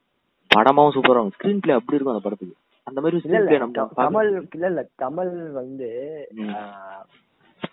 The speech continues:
Speaker 2: இந்த இது தி ஹிந்து இருக்குல்ல, அந்த
Speaker 1: ம்,
Speaker 2: ஆர்டிகல்,
Speaker 1: ம்.
Speaker 2: மேகசின்,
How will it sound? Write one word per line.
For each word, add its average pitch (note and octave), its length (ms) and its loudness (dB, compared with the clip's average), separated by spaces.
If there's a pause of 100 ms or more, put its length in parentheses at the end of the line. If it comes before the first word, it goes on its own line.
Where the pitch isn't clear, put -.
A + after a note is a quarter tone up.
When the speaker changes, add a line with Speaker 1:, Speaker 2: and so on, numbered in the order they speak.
(140)
Speaker 2:
இந்த A#2+ 340 2
இது C3 400 -2 (280)
தி F#3 180 4
ஹிந்து C#3 320 -2
இருக்குல்ல, A#2 260 -8 (320)
அந்த A2+ 180 -8
Speaker 1:
ம், A2+ 40 -2
Speaker 2:
ஆர்டிகல், G#2 440 -6
Speaker 1:
ம். A#2+ 180 -8
Speaker 2:
மேகசின், A2+ 380 -4